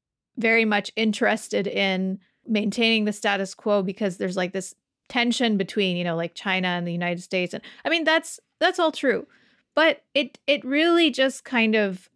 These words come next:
erases all of the local context and the power that, you know, these, and it, and it really just simplifies it as, like, "Oh, well, we just have to, you know, use this political marriage and,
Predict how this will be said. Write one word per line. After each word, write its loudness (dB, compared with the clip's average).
erases 2
all 4
of -2
the 2
local 2
context -4
and -2
the -2
power 2
that, -2
you -4
know, -2
these, -4
and 0
it, 0
and -2
it 0
really 4
just -4
simplifies 0
it 2
as, 0
like, -2
"Oh, 2
well, 2
we -2
just -4
have 0
to, 2
you -4
know, 0
use 2
this -6
political -2
marriage 2
and, -6